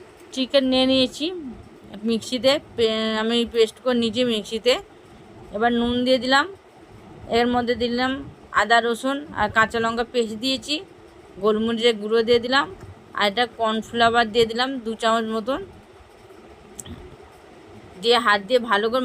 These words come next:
মাখিয়ে এটাকে কি দশ মিনিটের মতন আমি এটাকে রেস্টে রেখে দেবো, যাতে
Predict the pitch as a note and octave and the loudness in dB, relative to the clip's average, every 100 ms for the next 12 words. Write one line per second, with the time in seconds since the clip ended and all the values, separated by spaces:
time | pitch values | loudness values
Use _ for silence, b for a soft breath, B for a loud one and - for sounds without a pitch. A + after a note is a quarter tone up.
0 | A3+ G#3 - A3+ A3+ G#3+ A#3 - A3 G#3+ | 2 2 0 0 0 0 -6 -6 -6 -4
1 | G#3 G#3 G#3 A#3 A#3 A#3+ G#3 A#3+ A#3 A3+ | 2 2 2 -2 -2 -4 -4 -4 -2 -2
2 | G#3+ A#3 G#3+ A3 G#3 A#3 D4+ G4 - - | -2 0 0 0 -2 -2 -2 -4 -12 -20
3 | - - G3+ G#3+ - B3+ A3+ G#3+ F#3+ F3 | -20 -2 0 0 -4 0 0 0 -4 -6
4 | - - - - - - - - - - | -8 -20 -20 -20 -20 -20 -20 -18 -18 -18
5 | - - G3+ A#3 | -20 -4 -2 0